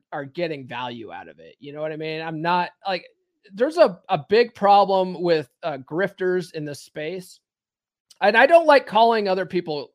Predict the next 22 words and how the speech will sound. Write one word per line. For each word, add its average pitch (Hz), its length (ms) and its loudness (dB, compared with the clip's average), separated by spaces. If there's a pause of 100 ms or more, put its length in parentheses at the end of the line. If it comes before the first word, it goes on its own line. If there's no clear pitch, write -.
in 170 100 -12
the 147 100 -10
space - 360 -10
grifters. 135 480 -12
I 139 60 -10
really 147 260 -8
don't, 139 400 -10
'cause 175 140 -12
I, 175 80 2
I 185 160 -4
think 196 140 -4
a 175 40 -2
lot 160 220 2
of 151 60 -6
that's 151 220 -4
gatekeeping. 156 680 -8 (500)
You 156 140 -6
know 170 60 -2
what 170 60 0
I 170 40 0
mean? 175 260 -4
Like, 151 160 -6